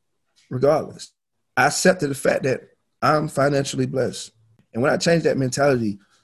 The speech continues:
the, the doors, the blessings and everything, you know, it, it, it opened up. And it's been a wonderful journey. I look to, uh, to add more content,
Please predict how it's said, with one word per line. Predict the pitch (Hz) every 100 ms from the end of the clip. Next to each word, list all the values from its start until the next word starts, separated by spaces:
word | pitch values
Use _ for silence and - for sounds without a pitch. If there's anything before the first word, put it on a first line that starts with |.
| _ _ _ _ _
the, | 107 -
the | 101
doors, | 110 135 131
the | 113
blessings | 101 120 - 117
and | 104
everything, | 110 104 101 101 101 - _ _ _
you | 107
know, | 90 73 - _ _ -
it, | 123 -
it, | -
it | 117 110
opened | 120 - 110
up. | - - - _ _ - _ _ _ _
And | 120 120 110 101 98 - _ _ _ - - _ _ _ _ _ -
it's | 143
been | 151
a |
wonderful | 127 131 -
journey. | 101 123 120 95
I | 101
look | 110 -
to, | 95 90
uh, | 87 92
to | - 107
add | 107
more | 107
content, | 95 110 120 - 127